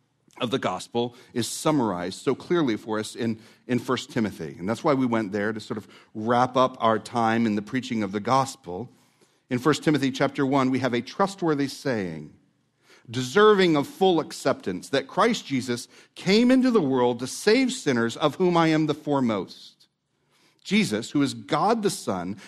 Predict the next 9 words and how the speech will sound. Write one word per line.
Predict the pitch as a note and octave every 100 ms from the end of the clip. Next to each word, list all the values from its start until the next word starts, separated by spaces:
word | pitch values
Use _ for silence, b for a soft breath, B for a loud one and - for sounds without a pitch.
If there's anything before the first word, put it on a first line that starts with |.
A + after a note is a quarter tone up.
| B
has | C#3+
become | B2+ D3+ - G#3+ A#3+ A#3+
flesh | - G#2+ G2+ -
and | C#3+
dwelt | B2 D3 G#3 A#3+
here | - C#3+
right | C#3 C#3 D#3+ A3+
among | G3 B2 G#2
us. | F#2+ D3+ - -